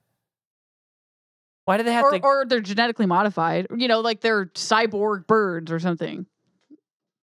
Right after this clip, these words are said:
Speaker 1: They
Speaker 2: That's so
Speaker 1: must be
Speaker 2: stupid.
Speaker 1: cyborg birds because there was this whole scene where they're trying to catch them.
Speaker 2: Yeah, they still would have to catch them if they're out in the, out and loose.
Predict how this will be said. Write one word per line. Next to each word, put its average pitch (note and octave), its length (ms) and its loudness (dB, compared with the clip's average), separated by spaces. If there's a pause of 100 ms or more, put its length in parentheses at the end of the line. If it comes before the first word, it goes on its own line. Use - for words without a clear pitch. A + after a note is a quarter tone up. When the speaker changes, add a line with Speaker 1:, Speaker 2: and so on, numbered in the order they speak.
(180)
Speaker 1:
They F3+ 120 2
Speaker 2:
That's - 20 0
so G3+ 40 -2
Speaker 1:
must G#3 240 0
be E3 280 0
Speaker 2:
stupid. C3 300 0
Speaker 1:
cyborg G#2 240 -6
birds F#2 280 -10
because E3+ 300 0
there F3+ 160 2
was E3+ 100 -2
this F3 140 0
whole G#3 180 2
scene F#3 280 -2
where C#3 100 0
they're A#2+ 140 -4
trying C#3 240 -2
to G#2 80 -8
catch - 300 -8
them. A#1 300 -20 (1080)
Speaker 2:
Yeah, A4 180 4
they A#4 120 4
still A#4 300 0
would F4 100 2
have G4 100 -2
to C4 120 -6
catch - 280 -2
them G3+ 340 -2 (540)
if B3+ 100 2
they're B3 140 2
out B3 120 2
in A#3+ 40 -6
the, F3+ 160 -2 (140)
out G#3+ 240 2
and F#3 160 -2
loose. B3+ 560 -4